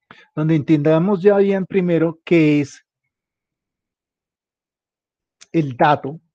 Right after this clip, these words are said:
qué es el dato y cómo quieren afectar nuestro dato o nuestra información, pues también podemos dar nosotros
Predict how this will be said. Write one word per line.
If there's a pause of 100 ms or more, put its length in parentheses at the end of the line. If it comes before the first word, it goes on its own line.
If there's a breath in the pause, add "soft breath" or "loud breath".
(200)
qué
es
el
dato
y
cómo
quieren
afectar
nuestro
dato
o
nuestra
información, (800)
pues (680)
también
podemos
dar
nosotros